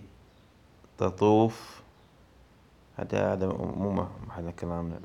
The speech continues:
بس لا، بس نقرأها. في المرأة تطوف بالصبي وتسعى. هل يجوز ذلك عنها وعن الصبي؟ فقال: "نعم".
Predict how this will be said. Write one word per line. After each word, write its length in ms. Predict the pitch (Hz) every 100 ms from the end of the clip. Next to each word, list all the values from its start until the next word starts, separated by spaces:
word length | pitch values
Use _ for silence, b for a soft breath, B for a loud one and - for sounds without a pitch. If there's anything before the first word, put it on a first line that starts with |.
| - - - - - b b b
بس 80 | 120
لا، 100 | 113
بس 160 | 98
نقرأها. 360 | 92 87 85 82 -
في 60 |
المرأة 420 | 95 113 131 90
تطوف 680 | 117 120 120 110 - 120 120
بالصبي 640 | 110 98 - 98 104 123 110
وتسعى. 760 | 95 107 101 90 104 107 95 - - - b b b b b
هل 140 | 110 120
يجوز 640 | 120 113 113 120 113 107
ذلك 580 | 104 104 120 120 120 117
عنها 540 | 104 110 120 120 120
وعن 320 | 110 107 117 117
الصبي؟ 520 | 117 117 113 113 117 -
فقال: 640 | 107 98 107 117 113 107 95
"نعم". 580 | 90 90 95 95 82